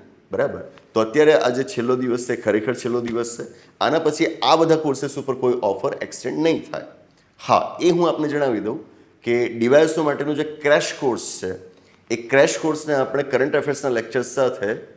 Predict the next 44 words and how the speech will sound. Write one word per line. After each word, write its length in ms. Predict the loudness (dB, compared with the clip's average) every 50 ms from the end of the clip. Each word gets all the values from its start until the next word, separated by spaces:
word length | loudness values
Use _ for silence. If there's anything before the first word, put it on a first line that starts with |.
| _ _ _ _ _ _ _ _ _ _ _ _ _ _ _ _ _ _ _ 0
એક 160 | 0 2 2
બે 80 | 2 2
દિવસમાં 360 | 2 2 0 0 0 0 2
લોન્ચ 220 | 2 2 0 -2
કરીએ 320 | -2 -4 -4 -4 -4 -6 -8
છીએ, 240 | -10 -12 -14 -16 -16 -18 _ _ _ _ _ -10 -4
બરાબર? 380 | 0 0 0 0 0 -4 -4 -2 0
Already 260 | 0 2 2 0 -2
કોર્સ 280 | -2 -2 -2 -2 -2 0
તો 80 | -2 -2
ત્યાં 200 | 0 0 0 0
આગળ 120 | 0 -2
છે 240 | -4 -2 -2 -2 -2
જ, 120 | -2 -4
પણ 80 | -6 -6
કરંટ 280 | -4 -2 -4 -2 -2 -4
અફેર્સના 360 | -4 -4 -4 -6 -4 -6 -4
બધા 180 | -4 -2 -2 -2
લેક્ચર્સ 340 | -2 -2 -4 -2 -4 -4
સાથે 300 | -2 -2 -4 -4 -4 -6
એને 100 | -6 -6
પાછું 280 | -4 -4 -6 -4 -4 -4
આપણે 180 | -4 -2 -2 0
રિલોન્ચ 380 | 0 0 0 0 -2 -2 -4 -6
કરીશું. 400 | -8 -8 -8 -8 -10 -12 -14 -14 -14 -20 -20 -20 -20 -8 _
ત્યારે 180 | 2 4 4 4
એની 380 | 2 2 0 2 6 6 6
અંદર 180 | 6 6 6 6
આપણે 360 | 4 4 2 0 -2 -2 -4 -6 -10 -18 -20 -12 -4 -2
કોઈક, 280 | -2 -2 0 0 0
અ, 220 | 0 2 2 2 0
નવી 280 | 2 2 4 4 4
વ્યવસ્થા 380 | 4 4 2 2 0 -2 -2 -2
કરીશું, 460 | 2 2 2 2 0 -4 -8 -12 -12 -6 -4
બરાબર 320 | -2 -2 -2 -4 -6 -8
છે? 160 | -8 -10 -12 -12 -14 -16 -20 -20 _ _ 0
પણ 260 | 2 2 4 2 0 -2 0
એ 80 | 0 0
સિવાય 320 | 0 0 0 2 4 4
આ 300 | 4 2 2 2 2 2
જે 160 | 2 2 0 -2
મેં 180 | -2 -2 -2
કોર્સીસ 360 | -2 -2 -2 -2 -4 -4 -2
આપને 420 | -2 -2 -2 -2 -4 -4 -4 -4